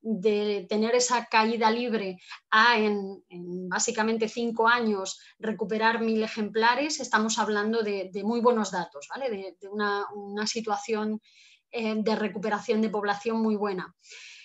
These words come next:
¿Por qué se ha dado, no? O sea, ¿cómo se ha conseguido? Básicamente con protección de, de las áreas en las que se encuentra el rinoceronte negro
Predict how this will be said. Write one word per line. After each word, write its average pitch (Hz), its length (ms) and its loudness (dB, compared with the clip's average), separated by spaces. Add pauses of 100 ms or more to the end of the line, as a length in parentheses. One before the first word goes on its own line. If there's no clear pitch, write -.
(480)
¿Por 233 260 8
qué 311 160 2
se 294 140 2
ha 262 80 6
dado, 254 300 8
no? 214 160 0
O 311 40 2
sea, 233 160 0
¿cómo 220 160 -4
se 240 120 2
ha 240 60 0
conseguido? 233 600 0
Básicamente 262 880 0
con 233 460 4
protección 240 880 -2
de, 196 640 -4
de 202 100 -4
las 202 220 -2
áreas 208 400 -2
en 190 100 -4
las 190 160 -6
que 202 100 -12
se - 140 -8
encuentra 190 400 -6
el 180 80 -2
rinoceronte 185 560 -4
negro 302 400 -2